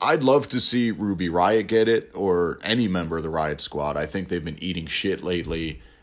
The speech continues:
uh, in service of getting the, uh, Ronda Rousey storyline over. And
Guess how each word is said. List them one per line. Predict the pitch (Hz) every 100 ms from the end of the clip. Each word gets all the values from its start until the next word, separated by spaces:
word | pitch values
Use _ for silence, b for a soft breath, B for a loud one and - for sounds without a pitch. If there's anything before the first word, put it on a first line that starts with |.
| -
uh, | 82 82 -
in | 85 80
service | - 85 80 82 78
of | 78 - - 80
getting | 90 82 80 76
the, | 80 80 78 73 69 b b b _
uh, | 80 78 73 71 64 65 _ _ - 82
Ronda | 90 87 80
Rousey | 80 82 82 82 80
storyline | 76 - 85 82 78 78 78 78 -
over. | 80 78 80 76 69 b b -
And | 82 82 78 76 67